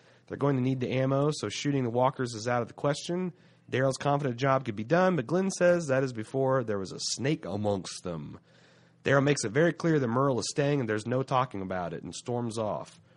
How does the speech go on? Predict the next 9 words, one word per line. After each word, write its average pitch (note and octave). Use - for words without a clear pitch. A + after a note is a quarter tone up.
Rick C3
tells C3+
Glenn C#3+
that A2+
he C3+
can't G2+
kick -
Merle F#2+
out. A#2